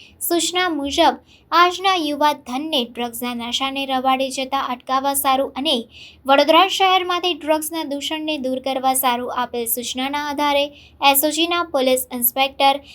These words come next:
એસ ડી રાતડા નાઓના માર્ગદર્શન હેઠળ અવારનવાર વડોદરા શહેરના જુદા જુદા વિસ્તારોમાં આવેલ સ્કૂલ, કોલેજના તથા ટ્યુશન ક્લાસીસના વિદ્યાર્થીઓમાં નશીલા પદાર્થો વિશે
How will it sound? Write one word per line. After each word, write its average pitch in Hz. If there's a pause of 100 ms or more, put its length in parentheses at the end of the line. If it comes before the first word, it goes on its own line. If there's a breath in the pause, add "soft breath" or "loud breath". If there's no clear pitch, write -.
(200 loud breath)
એસ 330
ડી 311 (220)
રાતડા 269
નાઓના 277 (380 soft breath)
માર્ગદર્શન 339
હેઠળ 254
અવારનવાર 262
વડોદરા 254
શહેરના 277
જુદા 262
જુદા 262
વિસ્તારોમાં 269
આવેલ 294 (140)
સ્કૂલ, 349
કોલેજના 277 (380 soft breath)
તથા 302
ટ્યુશન 320
ક્લાસીસના 339
વિદ્યાર્થીઓમાં 302
નશીલા 302
પદાર્થો 277
વિશે 262